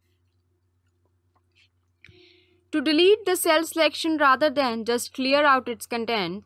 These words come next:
select the cell range, click the drop-down button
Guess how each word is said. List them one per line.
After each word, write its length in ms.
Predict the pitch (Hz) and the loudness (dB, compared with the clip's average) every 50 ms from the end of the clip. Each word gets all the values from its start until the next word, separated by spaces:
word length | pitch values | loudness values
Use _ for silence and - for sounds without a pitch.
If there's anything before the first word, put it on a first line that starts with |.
| _ | _
select 560 | - - - - 254 277 294 277 269 _ _ | -18 -16 -14 -6 -2 -2 -2 -2 -4 _ _
the 100 | - 277 | -2 -2
cell 320 | 277 - - 262 233 233 220 | -2 0 0 0 0 0 0
range, 560 | 202 214 214 214 220 240 254 - - - - _ _ _ _ _ - | -2 -2 -4 -4 -6 -8 -10 -12 -16 -18 -20 _ _ _ _ _ -4
click 280 | 269 262 247 226 226 | -4 -4 -4 -2 -4
the 80 | 247 262 | -4 -4
drop-down 600 | 226 - 247 226 233 226 - 269 269 269 254 220 | -2 0 0 -2 -2 -2 -2 -2 -2 -2 -2 0
button 440 | 240 240 208 - 185 175 175 180 | -2 -2 -2 -2 -4 -4 -4 -6